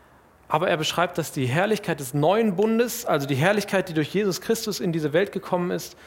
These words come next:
noch viel größer ist als diese Herrlichkeit, die Mose sehen durfte. Und wenn wir unser Leben ihm anvertrauen, dann werden wir ihm immer ehrlicher und wir spiegeln immer ähnlicher und wir spiegeln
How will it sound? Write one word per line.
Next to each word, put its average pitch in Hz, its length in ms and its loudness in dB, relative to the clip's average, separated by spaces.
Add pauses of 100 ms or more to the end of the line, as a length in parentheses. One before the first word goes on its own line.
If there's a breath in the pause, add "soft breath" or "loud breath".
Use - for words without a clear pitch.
(180 loud breath)
noch 143 140 -2
viel 196 280 2
größer 170 460 0
ist 131 400 -4
als 123 200 -4
diese 131 240 -4
Herrlichkeit, 143 540 -4
die 165 60 -2
Mose 170 300 0
sehen 113 260 -2
durfte. 117 400 -10 (1900 loud breath)
Und 147 160 0
wenn 165 140 2
wir 175 100 2
unser 185 240 2
Leben 175 300 2
ihm 214 180 0
anvertrauen, 123 800 -4 (840 loud breath)
dann 147 180 -2
werden 175 260 2
wir 175 140 0
ihm 190 240 0
immer 170 240 -2
ehrlicher 196 420 0
und 139 140 -4
wir 147 60 -4
spiegeln 208 500 2 (300)
immer 185 240 0
ähnlicher 202 440 2
und 156 160 -4
wir 160 360 2
spiegeln 196 640 0